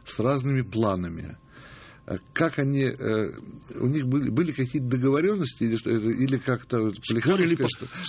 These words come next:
Speaker 2: составляли
Speaker 1: Плехановская,
Speaker 2: списки
Speaker 1: что ли,
Speaker 2: правительства.
Speaker 1: э, Плехановская, что ли, ф-, фраза, да, что, э, «вяжемся в бой», нет,
Speaker 2: Да.
Speaker 1: э, Ленинская,
Speaker 2: Ленинская,
Speaker 1: Ленинская,
Speaker 2: Ленинская.
Speaker 1: Ленинская, да.
Speaker 2: Да.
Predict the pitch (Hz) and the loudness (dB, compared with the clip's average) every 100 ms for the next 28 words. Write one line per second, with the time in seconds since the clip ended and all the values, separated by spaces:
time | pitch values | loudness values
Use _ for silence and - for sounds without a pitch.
0 | 196 135 160 214 226 165 151 165 135 135 | 2 4 4 2 2 2 2 2 2 2
1 | 143 110 - - 73 110 107 135 120 214 | 0 -4 -8 -10 -2 -2 0 0 2 0
2 | 185 - 123 127 110 107 101 107 107 - | 0 -2 -2 0 0 0 2 2 2 0
3 | 135 123 95 95 104 165 165 - 110 101 | 0 2 0 -2 0 0 0 0 2 2
4 | 98 98 95 95 95 92 92 90 90 90 | 2 2 2 0 0 0 0 0 0 0
5 | 92 107 107 101 98 110 104 117 165 147 | 0 0 0 -2 -2 -2 -2 0 2 2
6 | 101 120 110 92 98 92 90 90 107 98 | 0 0 -2 0 -2 0 -2 -2 0 0
7 | 82 90 101 76 78 - 117 85 80 76 | -4 -4 -2 -2 -4 0 0 0 -4 -4
8 | 92 110 87 82 - - - 90 85 | -2 0 -2 -6 -12 -10 -6 -4 -4